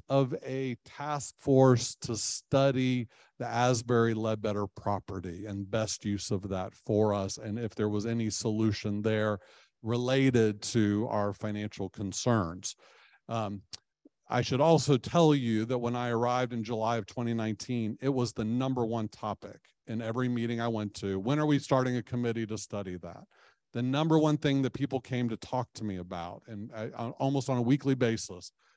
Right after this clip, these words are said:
was, "Let me tell you what I think we should do with that property." And I said to everyone, okay, and if you were in those meetings,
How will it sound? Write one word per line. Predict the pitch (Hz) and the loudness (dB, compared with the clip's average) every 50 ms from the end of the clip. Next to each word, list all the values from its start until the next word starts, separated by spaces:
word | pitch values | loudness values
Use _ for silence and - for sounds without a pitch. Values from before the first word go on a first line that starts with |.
| _ _ _ | _ _ _
was, | 113 110 107 104 104 101 - | -4 -2 -2 -2 -2 -4 0
"Let | 123 127 143 | 2 4 4
me | 151 139 | 4 4
tell | - 151 135 | 4 2 2
you | 127 123 | 4 4
what | 120 117 - | 2 2 2
I | 110 123 123 | 2 0 0
think | - - 120 101 | 0 -2 -4 -4
we | 107 107 | -4 -6
should | 92 - - 104 | -6 -8 -12 -8
do | 101 98 | -4 -4
with | 95 98 - | -4 -4 -6
that | 98 90 90 | -8 -12 -12
property." | - - 98 90 85 - - 95 180 - 107 123 104 | -12 -12 -12 -12 -12 -12 -12 -14 -14 -14 -18 -18 -12
And | 120 120 127 | -8 -4 -2
I | 131 135 | -2 -2
said | - - 165 165 | 0 0 0 0
to | 151 175 | 0 0
everyone, | 156 175 196 190 196 160 123 110 110 123 127 | 2 2 4 6 6 6 6 6 2 0 -2
okay, | 113 - 117 110 123 123 | -4 -4 -4 -4 -4 -4
and | 117 117 117 110 110 | -4 -4 -4 -4 -4
if | - 117 117 113 | -4 -4 -4 -4
you | 120 117 117 | -6 -4 -4
were | 120 120 | -2 -2
in | 117 | -2
those | 120 120 120 117 120 110 - - - _ | -2 -2 0 -2 -2 -2 -4 -10 -14 _
meetings, | - 131 131 151 160 131 113 104 117 110 | -4 0 2 2 2 2 0 -4 -4 -8